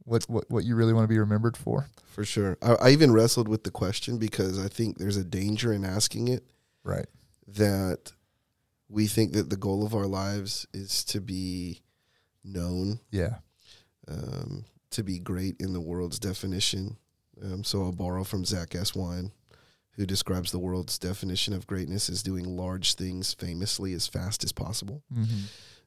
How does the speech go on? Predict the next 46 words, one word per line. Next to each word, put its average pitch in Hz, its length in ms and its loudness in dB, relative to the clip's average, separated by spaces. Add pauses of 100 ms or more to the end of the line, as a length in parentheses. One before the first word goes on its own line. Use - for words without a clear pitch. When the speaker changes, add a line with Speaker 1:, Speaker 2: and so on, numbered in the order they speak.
(100)
Speaker 2:
You 110 120 0
know, 82 140 -2
that 90 180 -4
large, 95 380 -2
famous, 98 340 -2
fast 95 440 -8
paradigm 90 540 -2
is 82 120 -4
kind 95 180 -2
of 76 180 -10
the - 80 -16
culture 90 360 -4
we 87 100 -6
live 85 280 -8
in. 82 340 -12
Speaker 1:
Mm. 107 300 -2 (300)
Speaker 2:
Um, 85 580 -4
so - 160 4
I 117 60 10
think 143 220 2
to 123 100 0
counterbalance 107 840 2
that, 98 180 -2
I 101 100 -2
think, 104 380 -4 (500)
um, 87 500 -4
I 101 100 0
think 107 160 2
of 98 80 0
a 98 80 -2
quote - 240 -2
by 90 140 -4
Count 98 240 -4
Zinzendorf, 95 920 -4 (220)
who 101 180 -2
said 95 280 2
one 90 240 -4
time, 92 320 0
"Preach 101 260 2
the 92 100 -2
gospel, 92 680 -4 (300)
die 92 240 -2
and 87 120 -2
be 90 120 -4
forgotten." 92 560 -6 (160)
Speaker 1:
Mm-hmm. 117 320 -10